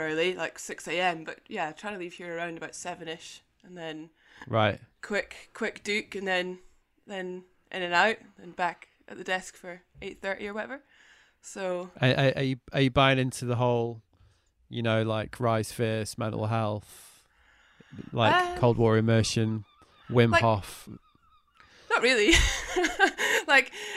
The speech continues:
Speaker 2: 'Cause it's a pro-, it's a proper thing, isn't
Speaker 1: Yeah.
Speaker 2: it? You know, like, the
Speaker 1: Yeah, t-
Speaker 2: I mean, I, I'm a big, I'm a big proponent of it.
Speaker 1: Like,
Speaker 2: Um, 'cause I, yeah, I, th-, I think it wor-, it works for me.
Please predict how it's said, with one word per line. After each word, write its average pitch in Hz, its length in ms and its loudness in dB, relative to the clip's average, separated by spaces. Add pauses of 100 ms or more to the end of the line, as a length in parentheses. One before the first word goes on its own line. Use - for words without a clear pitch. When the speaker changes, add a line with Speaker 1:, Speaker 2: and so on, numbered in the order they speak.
(140)
Speaker 2:
'Cause 147 100 2
it's 143 140 0
a 151 40 -2
pro-, 180 280 8
it's - 120 0
a 170 60 6
proper 185 260 6
thing, 143 300 4
isn't 151 180 2
Speaker 1:
Yeah. 302 140 6
Speaker 2:
it? - 60 -4
You 113 80 -4
know, 107 180 0
like, 107 240 -2
the 110 300 -2 (400)
Speaker 1:
Yeah, 320 260 4
t- - 160 -10
Speaker 2:
I 135 80 0
mean, 151 120 2
I, 170 260 4
I'm 170 100 2
a 139 80 4
big, - 220 4
I'm 160 140 6
a 156 60 6
big 127 200 0 (100)
proponent 127 500 2
of 104 140 -2
it. 98 180 -4 (160)
Speaker 1:
Like, 262 220 -4 (460)
Speaker 2:
Um, 101 320 -2 (640)
'cause 113 240 -4
I, 107 380 2 (640)
yeah, 139 240 2
I, 127 40 4
th-, - 160 -6
I 135 60 4
think 127 260 0
it 110 80 -2
wor-, 120 240 4
it 156 120 0
works 185 260 4
for 123 80 -4
me. 131 280 2